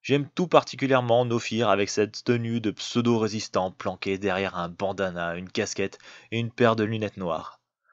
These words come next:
Nofir, ouais. On dirait qu'il n'a pas peur. Un vrai guerrier. Rappelons aussi que Z est l'auteur d'une vidéo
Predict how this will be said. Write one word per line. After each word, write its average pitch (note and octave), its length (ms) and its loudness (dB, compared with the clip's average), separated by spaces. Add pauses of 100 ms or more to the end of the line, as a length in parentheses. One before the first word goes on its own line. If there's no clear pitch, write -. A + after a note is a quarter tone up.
(440)
Nofir, F#2+ 680 -4
ouais. E2 200 -10 (680)
On G#2 80 -8
dirait A2 180 4
qu'il A#2 140 -4
n'a G2+ 80 4
pas A2 120 2
peur. E2+ 420 -6 (720)
Un A2 200 4
vrai A#2 240 6
guerrier. G#2+ 400 0 (1800)
Rappelons C#3 480 6
aussi C#3 300 -2
que G#2+ 120 2
Z G2 120 -2
est B2+ 320 4
l'auteur G#2+ 340 2
d'une A2+ 160 -6
vidéo G2 400 -2